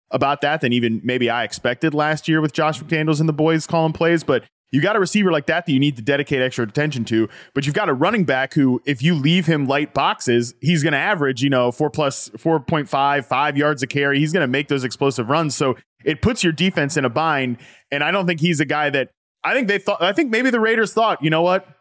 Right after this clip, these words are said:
We don't have to be, you know, kinda dedicated to Josh Jacobs. We'll just bring in some of our own guys." And then it comes out that he's their, one of their best players, one of their most important players last year. So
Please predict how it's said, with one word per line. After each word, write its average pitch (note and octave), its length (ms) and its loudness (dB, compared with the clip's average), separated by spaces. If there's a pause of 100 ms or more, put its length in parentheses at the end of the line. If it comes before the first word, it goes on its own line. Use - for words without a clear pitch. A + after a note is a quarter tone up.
(160)
We D3+ 120 2
don't F#3+ 140 2
have F#3 180 -2
to D#3+ 80 -6
be, C3 380 0
you C#3+ 100 -2
know, C3+ 120 2
kinda C3+ 220 -2
dedicated C3+ 560 -2
to A#2+ 380 2 (220)
Josh B2+ 300 -4
Jacobs. C3 540 -4
We'll D3+ 140 2
just D3 220 -2 (140)
bring C#3 220 -2
in C3 260 -2 (240)
some D#3 200 0
of C#3+ 80 2
our B2+ 160 2
own F3+ 200 2
guys." A2+ 460 -2 (400)
And D#3+ 100 0
then F3+ 60 0
it E3+ 80 -6
comes F3+ 240 0
out D#3+ 160 0
that - 80 -8
he's D#3 200 2
their, D3+ 120 0
one D3 240 -2
of D3+ 60 0
their C#3+ 100 0
best D3 240 -2
players, D3 240 0
one C#3+ 80 0
of C#3+ 60 2
their C3+ 60 2
most C3+ 140 0
important B2+ 360 -2
players B2+ 280 0
last G#2+ 220 -2
year. A2 140 0
So A#2+ 200 0